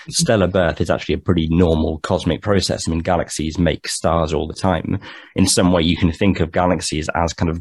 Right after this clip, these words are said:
big cosmic ecosystems, uh, for creating stars. But unless we look in these kind of long wavelength,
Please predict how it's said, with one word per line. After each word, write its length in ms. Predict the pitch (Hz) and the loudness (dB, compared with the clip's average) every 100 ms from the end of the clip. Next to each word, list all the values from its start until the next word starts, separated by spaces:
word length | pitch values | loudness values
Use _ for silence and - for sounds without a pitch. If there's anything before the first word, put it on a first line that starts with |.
| - | -2
big 240 | 87 82 - | -2 -2 -6
cosmic 460 | - 92 - 78 - | -2 0 0 -2 -2
ecosystems, 1000 | 98 95 92 - - - - 95 - - - - - | -2 2 0 0 -4 -4 -2 -2 -2 -4 -10 -20 -8
uh, 220 | - 76 76 | -2 -2 -2
for 380 | - 90 85 80 | 0 4 4 2
creating 500 | - 82 80 78 - | 0 2 2 -2 -4
stars. 520 | - 85 - 117 - _ - - - - | -2 -2 -2 -6 -8 _ -20 -20 -20 -4
But 160 | 107 110 | -2 2
unless 560 | 110 101 120 117 - - | 6 6 4 2 0 0
we 180 | 101 101 | 2 2
look 420 | 87 95 101 - 85 | 4 4 4 2 0
in 180 | 87 | 2
these 220 | 82 82 - | 2 0 0
kind 100 | 90 | 0
of 80 | 87 | 4
long 340 | 90 87 80 | 4 4 4
wavelength, 560 | 82 85 80 76 69 | 2 2 0 -2 -4